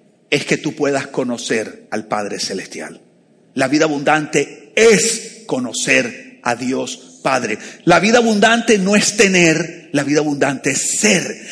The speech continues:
Es cuando tú descubres tu verdadera identidad como un hijo del Padre. Esta palabra, palabra conocer es, es muy importante porque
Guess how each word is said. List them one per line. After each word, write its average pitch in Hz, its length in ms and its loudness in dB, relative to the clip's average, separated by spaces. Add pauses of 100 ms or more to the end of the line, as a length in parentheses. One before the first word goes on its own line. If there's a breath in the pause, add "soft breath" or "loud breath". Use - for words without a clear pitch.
(140 loud breath)
Es 196 160 2
cuando 220 340 2
tú 294 140 4
descubres 285 520 4
tu 240 120 0
verdadera 185 360 4
identidad 226 540 0
como 196 220 2
un 226 100 2
hijo 240 240 0
del 175 300 0
Padre. 185 400 0 (220 loud breath)
Esta 254 220 4
palabra, 311 480 4
palabra 254 320 6
conocer 247 360 0
es, 311 100 2 (280)
es 320 100 -2
muy 392 340 4
importante 190 720 0 (240 loud breath)
porque 214 400 4